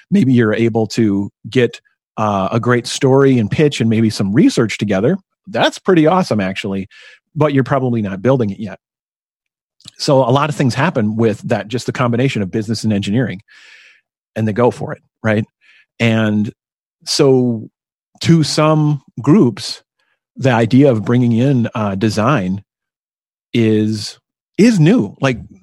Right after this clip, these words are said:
legitimately, like, exp-, uh, um, the, how they see the world and how they frame problems doesn't include design as a concern. And, uh, it's like this ghostly phenomena that emerges from people being happy or frustrated from whatever they make.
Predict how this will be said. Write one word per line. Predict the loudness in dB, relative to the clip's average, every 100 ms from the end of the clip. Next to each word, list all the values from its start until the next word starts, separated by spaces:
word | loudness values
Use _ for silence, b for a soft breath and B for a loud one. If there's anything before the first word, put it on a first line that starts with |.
| -14
legitimately, | -4 2 2 4 2 2 2 2 0 -4 -14 -6
like, | 0 0 0
exp-, | -2 -4 0 0 2
uh, | 0 0 -2 0
um, | -2 -6 -10 _ _ _ -4
the, | 0 0 -4 -14
how | -8 0 2 4
they | 4 2
see | 0 -2 2
the | 2 2
world | 4 2
and | 2
how | 0
they | 0
frame | 0 0 0
problems | 0 0 0 -2 -4 -8 b b b b b
doesn't | 0 2 2 2
include | 0 2 4 4 2 -6 -4
design | -2 0 0 0
as | 0
a |
concern. | -2 0 0 0 -2 -6 B B B B B B -6
And, | -4 -2
uh, | -2 0
it's | 0 0
like | 0 2
this | 0 0
ghostly | 2 2 2 2
phenomena | 2 2 2 2 2 2
that | 0 0
emerges | 2 2 2 0
from | 0 -4
people | 0 0 0
being | 0 0
happy | 0 -2 0 0
or |
frustrated | 0 -2 -2 0 -2 -2
from | -2 0
whatever | 0 0
they | -2
make. | 0 0 -2 -8